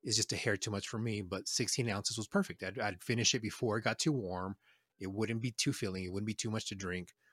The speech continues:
But a twenty ounce, I'm like, I'm struggling, like, the last four or five sips, but I need to finish it or else I'll get lukewarm and then just be disgusting and be a waste. I'll be pissed 'cause I'm wasting Pibb.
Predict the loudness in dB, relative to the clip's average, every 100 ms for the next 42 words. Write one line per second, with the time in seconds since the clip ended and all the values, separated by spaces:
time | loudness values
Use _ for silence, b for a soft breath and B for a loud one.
0 | b _ -2 0 0 2 2 4 2 -2
1 | -4 -2 0 2 2 2 0 -2 -4 -4
2 | -2 0 2 2 0 -4 _ _ _ 0
3 | 2 2 2 2 6 8 8 6 0 2
4 | -2 -2 _ _ -4 -2 0 6 8 8
5 | 6 2 0 -2 -2 -4 -4 0 0 2
6 | 2 4 2 2 0 -4 -4 -2 0 -2
7 | -2 -2 0 0 2 2 0 -2 0 0
8 | 0 -2 -2 -2 -2 -4 -4 0 0